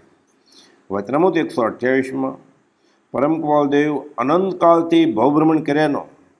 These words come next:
અને તે સમયે તેના કારણરૂપ કરેલ રાગ અને દ્વેષ કર્યાનો ઉલ્લેખ કરે છે. તે અત્યંત એવો રાગ છોડ્યો છૂટે નહીં, તે પણ છૂટ્યો અને તે છોડ્યા અનંતકાળ વીત્યા. આ બધું જણાય છે,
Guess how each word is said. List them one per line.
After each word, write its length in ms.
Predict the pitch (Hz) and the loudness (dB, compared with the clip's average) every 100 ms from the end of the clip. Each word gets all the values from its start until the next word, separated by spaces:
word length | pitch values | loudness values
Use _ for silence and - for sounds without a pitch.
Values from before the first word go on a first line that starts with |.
| _ | _
અને 140 | 107 104 | -10 -8
તે 340 | - 151 185 | 0 4 4
સમયે 560 | - 147 147 143 147 139 | 2 -2 -2 -2 -2 -2
તેના 280 | 131 127 | -4 -4
કારણરૂપ 640 | 123 - 120 147 151 165 160 | -6 0 0 2 0 -2 0
કરેલ 280 | 135 127 95 | -2 -2 0
રાગ 260 | 123 147 | 0 2
અને 160 | 151 139 | -2 -6
દ્વેષ 340 | 110 151 160 | 0 0 0
કર્યાનો 340 | 135 135 127 110 | 0 -2 0 -2
ઉલ્લેખ 340 | 113 131 - | 0 -2 -4
કરે 180 | - 76 | -16 -18
છે. 160 | - _ _ _ _ _ _ _ 117 | -20 _ _ _ _ _ _ _ -4
તે 80 | |
અત્યંત 460 | 107 104 - 196 170 | -4 -2 0 0 2
એવો 200 | 143 123 | 2 2
રાગ 380 | 107 123 131 69 - _ _ _ _ | 2 2 2 -4 -18 _ _ _ _
છોડ્યો 340 | - 117 135 131 | -4 0 2 0
છૂટે 360 | 131 131 151 | 0 0 0
નહીં, 220 | 151 135 | -2 -2
તે 100 | 147 | -2
પણ 200 | 147 151 | -2 -4
છૂટ્યો 440 | - 156 170 170 - - - _ _ _ _ | 0 2 4 4 2 -6 -20 _ _ _ _
અને 120 | 104 101 | -10 -8
તે 300 | 104 110 110 | -4 -6 -4
છોડ્યા 340 | 110 117 107 | -2 0 0
અનંતકાળ 580 | 110 120 101 143 165 160 | -2 -6 -2 2 2 2
વીત્યા. 400 | 135 131 - - _ _ _ _ _ _ _ _ _ _ - | 0 -2 -6 -10 _ _ _ _ _ _ _ _ _ _ -6
આ 100 | 104 | -4
બધું 240 | 107 110 | -2 -4
જણાય 420 | 90 101 127 147 | -4 -2 -2 -2
છે, 380 | - 90 - _ | -4 -8 -14 _